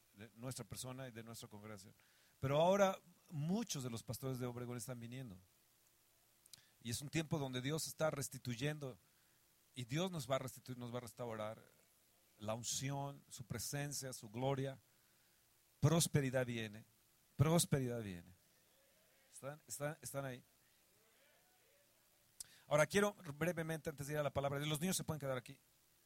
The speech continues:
El martes pasado estuvo el director de desarrollo urbano de nuestra congregación, no sé si hay algunas fotos ahí, y estuvo el presidente de los, eh, del comisariado gidal.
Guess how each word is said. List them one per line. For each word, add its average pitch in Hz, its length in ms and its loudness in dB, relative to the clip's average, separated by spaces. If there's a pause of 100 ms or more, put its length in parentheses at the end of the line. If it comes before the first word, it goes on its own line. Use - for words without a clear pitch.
(220)
El 147 120 -6
martes 208 280 0
pasado 170 320 2
estuvo 156 380 -4
el 127 120 -8
director 135 340 -4
de 151 60 -2
desarrollo 135 400 -6
urbano 127 260 -6
de 127 80 -12
nuestra 120 220 -14
congregación, 107 540 -12
no 123 80 -16
sé 107 120 -16
si 107 80 -14
hay 110 60 -8
algunas 107 300 -16
fotos - 300 -18
ahí, 98 160 -14 (760)
y 117 80 -4
estuvo 147 380 2
el 117 120 -8
presidente 127 580 -4
de 107 120 -14
los, 110 220 -12 (420)
eh, 98 40 -10
del 92 380 -10
comisariado 117 560 -4
gidal. 117 400 -6